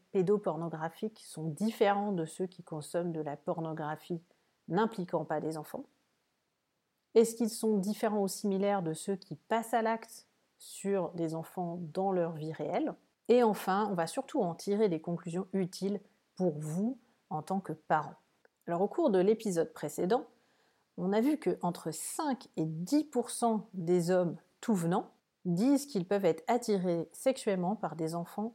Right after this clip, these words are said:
prépubères. Pour rappel, hein, si les médias et le langage courant appellent ces hommes attirés sexuellement par les enfants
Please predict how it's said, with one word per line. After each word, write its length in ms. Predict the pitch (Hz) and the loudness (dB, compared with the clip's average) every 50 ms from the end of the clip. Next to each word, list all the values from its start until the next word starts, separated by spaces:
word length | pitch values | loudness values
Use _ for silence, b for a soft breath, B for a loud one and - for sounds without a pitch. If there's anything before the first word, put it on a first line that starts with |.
| _ _ _ _ | _ _ _ _
prépubères. 680 | - - 214 202 196 - 190 160 170 - - - - _ _ _ _ _ _ _ _ _ | -4 0 0 0 0 0 -2 -2 -2 -4 -4 -12 -20 _ _ _ _ _ _ _ _ _
Pour 160 | _ 170 151 160 | _ 0 2 2
rappel, 360 | 160 160 - 220 254 277 240 | 2 4 4 4 6 6 6
hein, 140 | 180 180 190 | 4 4 2
si 220 | - - - 170 | -2 -4 -2 0
les 140 | 165 170 165 | 2 2 4
médias 540 | 170 175 175 160 196 196 196 196 190 180 - | 4 2 4 4 4 4 6 6 4 2 2
et 80 | - 151 | 0 -4
le 80 | 156 156 | -4 -2
langage 480 | 160 165 170 175 185 180 175 175 - | -2 -2 0 2 2 2 0 -2 -6
courant 480 | - - 190 180 196 202 196 190 - _ _ _ _ _ _ - | -4 -2 -2 0 0 0 -2 -4 -6 _ _ _ _ _ _ -2
appellent 600 | 165 170 165 - 190 190 196 196 185 151 151 - - _ _ | -2 -2 0 2 4 6 6 6 6 4 0 -4 -12 _ _
ces 340 | - - - 208 165 147 | -18 -8 -6 -6 -2 0
hommes 160 | 180 180 175 180 - | 0 0 0 -2 0
attirés 540 | - 196 185 185 - 180 180 180 196 190 190 | 0 0 0 0 0 0 0 2 2 2 0
sexuellement 760 | 185 - 156 151 - - - 165 160 165 170 170 170 170 - _ _ _ _ _ _ _ _ _ _ - | 0 -2 -4 -4 -4 -2 -2 0 0 2 0 0 -2 -4 -6 _ _ _ _ _ _ _ _ _ _ -4
par 160 | 156 151 147 | -2 -2 0
les 200 | 151 156 151 170 | -2 -2 -2 -4
enfants 480 | 165 156 - - 180 175 170 160 - | -6 -6 -6 -4 -2 -2 -2 -2 -8